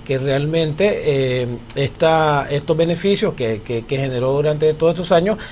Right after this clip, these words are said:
eh, eh, se desmoronaron de una manera, eh, muy rápidamente. Y lo que escuchamos ahora es de algunos, de, de algunos líderes que si se ha sabido que este iba a ser el resultado de todo, de todo este proceso con tanta muerte y todo, tal vez hubieran sido,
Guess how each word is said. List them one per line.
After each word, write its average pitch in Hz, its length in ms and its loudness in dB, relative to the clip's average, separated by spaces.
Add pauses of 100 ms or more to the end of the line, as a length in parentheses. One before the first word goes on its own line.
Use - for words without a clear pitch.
(120)
eh, 147 440 6 (200)
eh, 151 300 2 (100)
se 170 60 4
desmoronaron 151 560 2
de 147 60 0
una 151 120 0
manera, 143 420 0 (300)
eh, 143 120 0
muy 147 200 2
rápidamente. 170 480 6
Y - 20 2
lo 156 120 4
que 151 80 -2
escuchamos 147 500 2
ahora 196 380 8
es 143 340 0
de 120 60 -2
algunos, 131 420 0
de, 131 260 -2
de 131 100 -2
algunos 127 360 -2
líderes 170 300 0
que 165 100 -2
si 127 160 -2
se 117 180 -2
ha 117 60 0
sabido 147 340 2
que - 120 -6
este 131 360 -4
iba 151 220 0
a 117 60 0
ser 120 160 0
el 135 100 -2
resultado 151 680 2 (300)
de 120 140 -2
todo, 131 640 2
de 117 120 -4
todo 131 200 0
este 147 180 0
proceso 160 440 2
con 117 140 -4
tanta 127 280 -4
muerte 143 300 -2
y - 20 -4
todo, 160 280 2 (220)
tal 131 140 -2
vez 139 140 0
hubieran 143 340 0
sido, 139 340 0